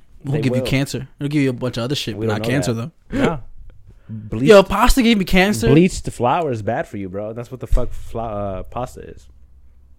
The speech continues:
Speaker 1: What the fuck are we supposed to eat?
Speaker 2: Grass, my guy. Start eating grass.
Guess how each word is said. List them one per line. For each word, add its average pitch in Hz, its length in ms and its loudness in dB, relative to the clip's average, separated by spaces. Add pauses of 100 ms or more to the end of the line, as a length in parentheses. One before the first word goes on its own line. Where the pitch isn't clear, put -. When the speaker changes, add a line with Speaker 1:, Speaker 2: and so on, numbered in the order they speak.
(1040)
Speaker 1:
What 202 100 -2
the 196 60 -10
fuck 208 200 -8
are - 20 -14
we 202 80 -4
supposed 185 160 -4
to 185 100 -2
eat? - 240 -10 (1600)
Speaker 2:
Grass, 139 340 -2
my 113 140 -4
guy. 110 180 -2
Start 120 160 -2
eating 123 140 -4
grass. 123 320 -6